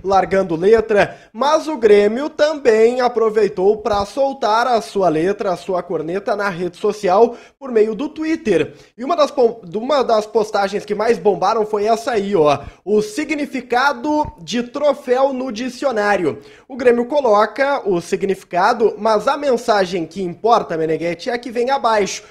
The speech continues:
O Grêmio dizendo: olha, é importante lembrar porque tem gente que há muito tempo não conhece, há muito tempo não vê. Essa corneta rodou a internet. O Grêmio se manifestando. O presidente Guerra diz que não é muito favorável,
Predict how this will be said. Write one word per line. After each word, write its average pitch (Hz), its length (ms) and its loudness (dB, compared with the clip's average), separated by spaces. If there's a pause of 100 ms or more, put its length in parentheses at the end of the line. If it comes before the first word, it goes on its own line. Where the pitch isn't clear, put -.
(180)
O 208 60 -20
Grêmio 247 240 2
dizendo: 247 360 0
olha, 220 400 6
é 180 100 -2
importante 220 520 0
lembrar 247 380 2
porque 285 300 -14
tem 285 220 -12
gente 240 440 -4
que 269 240 -6
há 262 100 0
muito 240 260 -6
tempo 247 280 -4
não 247 160 -2
conhece, 240 520 -2
há 208 40 -4
muito 196 180 -6
tempo 214 260 -2
não 240 180 2
vê. 233 280 4 (280)
Essa 214 240 -4
corneta 254 480 2
rodou 226 520 4
a 285 80 6
internet. 254 840 2 (220)
O 277 80 -18
Grêmio 240 280 4
se 240 120 -14
manifestando. 262 640 0
O - 140 -18
presidente 294 420 -10
Guerra 247 260 -2
diz 247 200 -10
que - 100 -12
não 214 140 0
é 240 60 0
muito 226 240 -4
favorável, 202 800 0